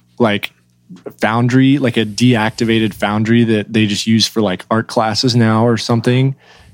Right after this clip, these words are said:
And the, like, the, the middle sized stage is in, like, this giant, like, waste granary thing, like, this big silo.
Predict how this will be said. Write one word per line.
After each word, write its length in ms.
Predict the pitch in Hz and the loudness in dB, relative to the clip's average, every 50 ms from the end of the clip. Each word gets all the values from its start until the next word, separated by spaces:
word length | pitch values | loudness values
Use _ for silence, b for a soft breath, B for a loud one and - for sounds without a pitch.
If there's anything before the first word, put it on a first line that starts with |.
| b _ - | b _ 0
And 440 | 123 120 117 110 110 107 101 104 | 0 2 0 0 -2 -4 -4 -2
the, 520 | 104 123 117 113 113 110 107 104 104 - - _ _ - - - | 0 0 0 2 0 0 0 -2 -4 -6 -10 _ _ -20 -6 -2
like, 240 | 135 120 113 - | -2 -2 0 0
the, 120 | - 117 104 95 - - _ | -2 -4 -4 -6 -10 -10 _
the 160 | - 135 127 | -2 0 2
middle 380 | 127 131 139 147 147 143 131 120 | 4 4 4 4 2 2 0 0
sized 340 | - - 127 117 113 107 - | 0 0 0 0 0 -2 -2
stage 380 | - - 113 117 123 120 104 | -2 0 0 2 2 0 0
is 120 | 107 95 - - | -4 -6 -2 0
in, 220 | 147 131 131 127 | 0 2 2 2
like, 180 | 117 107 98 - | 0 0 -2 -2
this 160 | - 107 90 | -4 -4 -4
giant, 640 | 98 104 95 110 110 107 110 113 113 104 98 90 _ b b b b b b b b b b - | -4 -4 -2 -2 0 0 0 0 -2 -2 -4 -8 _ b b b b b b b b b b -4
like, 280 | 120 113 104 101 - - | -2 -2 -2 -2 -6 -10
waste 840 | - 104 110 110 117 113 113 117 117 - - - - - - - - - - - - - - - - - 123 110 | -6 -2 0 0 2 2 2 2 2 0 -2 -6 -8 -16 -16 -18 -20 -20 -20 -20 -20 -20 -20 -20 -20 -18 -14 -6
granary 600 | - - 127 120 117 120 120 120 117 110 107 101 | -2 0 0 2 2 2 2 2 0 0 0 -2
thing, 580 | - - - 101 101 101 98 101 104 101 104 - - - | -4 -4 -2 -2 0 0 0 -2 -2 -4 -6 -10 -6 -4
like, 160 | 113 107 - | -2 -2 0
this 140 | - 117 107 | -2 -2 -2
big 240 | 110 107 123 107 - | 0 -2 -2 -2 -2
silo. 680 | - - 104 110 113 110 104 101 98 101 98 - | -4 -4 -4 -4 -4 -4 -4 -4 -4 -6 -6 -8